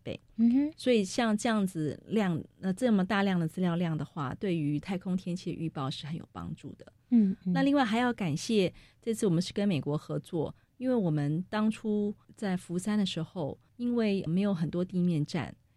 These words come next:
Speaker 1: 所以它资料传下来速度不够快。
Speaker 2: 嗯。
Speaker 1: 那这次我们跟美国海洋大气总署合作，那它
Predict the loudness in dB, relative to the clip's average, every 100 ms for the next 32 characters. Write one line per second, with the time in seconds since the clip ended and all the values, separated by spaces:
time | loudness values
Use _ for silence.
0 | _ _ -6 -4 -2 -2 -4 -8 _ -2
1 | 0 0 0 0 -2 -4 -4 -6 -6 -10
2 | -12 -12 -10 -10 -12 -12 _ _ _ 4
3 | 4 2 -2 0 2 2 2 2 2 0
4 | -2 -4 -2 -4 -8 _ _ -20 -20 -14
5 | -8 -6 -4 -4 -2 -2 -4 -10 -10 -10
6 | -6 -6 -6 -12 _ _ _ -8 -6 -4
7 | -2 -2